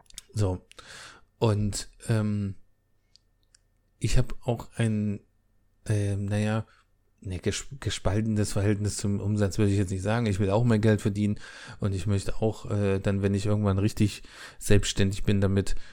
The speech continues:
möchte ich halt auch davon leben können und so weiter. Aber ich finde, man sollte halt, also wenn man halt eine Sache macht,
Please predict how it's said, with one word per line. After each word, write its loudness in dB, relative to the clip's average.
möchte 2
ich 10
halt 8
auch -4
davon 0
leben 4
können 8
und 4
so 0
weiter. 6
Aber 2
ich 2
finde, 6
man 0
sollte 0
halt, -4
also -4
wenn -2
man -4
halt -2
eine -2
Sache 0
macht, 2